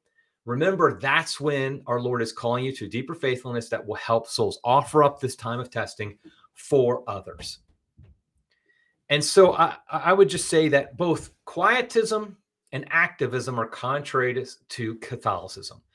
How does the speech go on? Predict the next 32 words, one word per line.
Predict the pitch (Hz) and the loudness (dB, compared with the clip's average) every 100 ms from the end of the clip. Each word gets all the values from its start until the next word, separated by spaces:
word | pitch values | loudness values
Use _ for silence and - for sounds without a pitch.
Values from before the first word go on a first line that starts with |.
| - - - | -20 -20 -10
Both | - 175 202 220 | 4 8 8 8
of | 160 | 0
them | 139 131 123 151 - _ _ _ _ _ _ _ _ _ _ _ _ _ - | 0 -2 -2 -6 -14 _ _ _ _ _ _ _ _ _ _ _ _ _ -4
are | 143 131 127 120 - _ _ _ _ _ _ _ | 0 0 0 -2 -4 _ _ _ _ _ _ _
not | 127 135 165 156 | -8 -2 0 -2
in | 139 | -8
keeping | - 156 147 131 | -6 -4 -4 -6
with | 123 123 | -6 -8
the | 110 | -10
Catholic | - 113 107 104 | -8 -8 -8 -10
spirit. | - 101 101 | -10 -10 -10
I | |
think | - 131 | -8 -8
there | 135 | -6
needs | 139 113 | -6 -6
to | |
be | 135 | -2
a | 120 | -4
balance, | 92 120 101 - - - _ _ _ _ - | -2 -4 -4 -8 -18 -20 _ _ _ _ -4
but | 151 180 | 6 12
it | |
is | 214 208 | 12 12
a | 220 | 6
spectrum. | - - 202 - - 98 - _ _ _ | 0 0 -2 -2 -12 -12 -14 _ _ _
So | _ - | _ -12
some | - 156 175 | -4 -4 -4
people | 190 185 190 | -6 0 4
will | 185 | 4
lean | 190 185 | 4 0
more | 170 175 190 | 2 4 4
towards | - 185 185 - | 4 0 0 -2
the, | 165 175 151 | -6 -6 -6